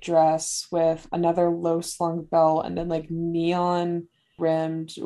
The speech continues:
Ray-Ban or aviator sunglasses and Uggs. So I think people really miss that hack job element of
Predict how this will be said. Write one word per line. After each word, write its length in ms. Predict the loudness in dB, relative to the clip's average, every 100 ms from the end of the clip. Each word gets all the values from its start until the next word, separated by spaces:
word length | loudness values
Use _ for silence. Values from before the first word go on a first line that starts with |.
| -12 _ -20
Ray-Ban 880 | -10 -2 0 0 0 -4 -2 -2 0
or 120 | 2
aviator 460 | 2 2 0 -2 -4
sunglasses 680 | -4 -2 0 0 -2 -4 -4
and 140 | -6 -2
Uggs. 680 | 0 0 0 -10 -8 -8 -10 _ _ _ _
So 680 | -6 2 4 4 4 2 0 _ _ _ _ _ -2
I 100 | 0
think 220 | 0 -2
people 240 | 0 0
really 220 | 2 2
miss 160 | 2 2
that 160 | 2 0
hack 400 | -2 -2 -2 -4
job 540 | 0 2 2 0 -2 -14 _ _ _
element 680 | 2 2 0 -2 -4 -8 -4 4
of 640 | 4 4 2 -2 -6